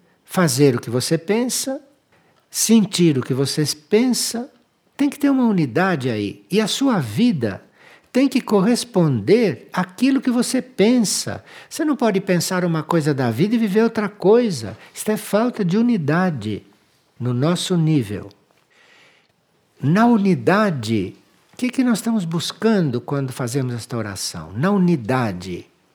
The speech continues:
nós estamos contando que nesse princípio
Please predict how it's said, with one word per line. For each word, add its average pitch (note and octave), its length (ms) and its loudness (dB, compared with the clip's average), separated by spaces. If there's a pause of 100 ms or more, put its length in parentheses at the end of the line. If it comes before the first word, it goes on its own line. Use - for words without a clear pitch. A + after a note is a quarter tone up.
(540)
nós G#3 200 0
estamos F3 680 0
contando D3+ 960 2 (280)
que E3+ 120 2
nesse A#3 300 2
princípio D3 1040 -2